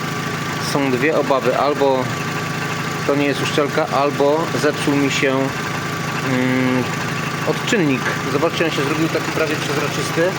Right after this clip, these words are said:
i on taki jest w butelce. W butelce ledwie też jest taki, ledwo co niebieskawy. Słuchajcie, trzeci raz robię ten test, w sensie tak obserwując, wymieniając czynnik. Z jakiego powodu? Dlatego, że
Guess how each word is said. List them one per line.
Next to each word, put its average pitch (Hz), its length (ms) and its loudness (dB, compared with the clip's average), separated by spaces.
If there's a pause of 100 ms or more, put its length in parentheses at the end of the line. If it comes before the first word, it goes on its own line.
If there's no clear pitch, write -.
(280)
i 160 60 2
on 160 60 0
taki 170 260 0
jest 151 120 2
w 139 120 -2
butelce. 160 520 0 (320)
W 120 140 -8
butelce 156 420 2
ledwie 156 300 2
też 160 220 0
jest 139 140 0
taki, 127 340 2 (160)
ledwo 147 340 2
co 147 140 0
niebieskawy. 123 640 0 (1300)
Słuchajcie, 131 300 -6
trzeci 170 280 0
raz 147 220 2
robię 135 320 2 (220)
ten 131 140 0
test, 151 320 0 (320)
w - 40 -8
sensie 147 280 0
tak 135 200 0
obserwując, 143 600 0
wymieniając 143 640 0
czynnik. 123 340 2 (840)
Z - 20 -6
jakiego 143 320 0
powodu? 139 340 0
Dlatego, 175 400 2
że 170 260 0